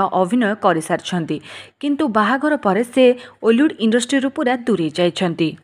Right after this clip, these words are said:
କିନ୍ତୁ ଆଗାମୀ ଦିନମାନଙ୍କରେ ସେ ଗୋଟିଏ ଫିଲ୍ମରେ ଅଭିନୟ କରୁଥିବାର ଦେଖିବା ପାଇଁ ମିଳିଥିଲା। ଆଉ ଏବେ ତାଙ୍କ ଝିଅ ମଧ୍ୟ ଅଭିନୟ କରିବାକୁ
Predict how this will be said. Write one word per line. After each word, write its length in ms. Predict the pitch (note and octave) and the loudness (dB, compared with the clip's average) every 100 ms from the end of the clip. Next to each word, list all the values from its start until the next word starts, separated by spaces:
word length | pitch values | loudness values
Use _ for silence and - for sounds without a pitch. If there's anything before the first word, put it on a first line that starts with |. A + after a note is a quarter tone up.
| _ | _
କିନ୍ତୁ 240 | B3+ A#3+ D4 - | -6 4 4 4
ଆଗାମୀ 400 | G#3+ G#3 C4 D4 | 0 2 2 2
ଦିନମାନଙ୍କରେ 720 | C4+ A3 G#3+ A3 A3+ A3+ A#3 A#3 | 2 2 2 2 2 2 2 2
ସେ 220 | A3+ A#3+ F#3 - - - _ | 2 2 2 -2 -20 -20 _
ଗୋଟିଏ 420 | F#3+ A3 A#3 A#3+ A#3+ A3+ - - | 2 2 4 6 6 4 -10 -2
ଫିଲ୍ମରେ 420 | B3 C4+ C#4+ A#3+ A#3+ F#3 _ - | 2 4 6 4 2 -2 _ -4
ଅଭିନୟ 300 | G3+ F#3 C#4 | -2 0 0
କରୁଥିବାର 420 | C#4+ A3+ G#3+ A3 G#3 | 0 0 0 0 0
ଦେଖିବା 340 | E3+ E3+ G#3 | -2 -4 0
ପାଇଁ 220 | G#3+ A#3 A#3+ | 2 4 6
ମିଳିଥିଲା। 420 | A#3+ A#3+ C4+ C#4 D#4 - - - | 6 4 4 2 0 -8 -14 -4
ଆଉ 200 | G#3 B3+ G3+ - | 2 2 2 0
ଏବେ 220 | G#3+ A3 D4+ | 0 0 0
ତାଙ୍କ 280 | C#4+ A#3+ A#3 F#3+ - | 0 -2 -4 -4 -4
ଝିଅ 240 | G3 G#3+ B3+ | 2 4 4
ମଧ୍ୟ 300 | G3 D3+ G3 - | 0 -4 -6 -2
ଅଭିନୟ 300 | F3 F3+ B3 B3 | -2 0 -2 -2
କରିବାକୁ 480 | E3 D#3+ G3 G#3+ | 0 0 0 -2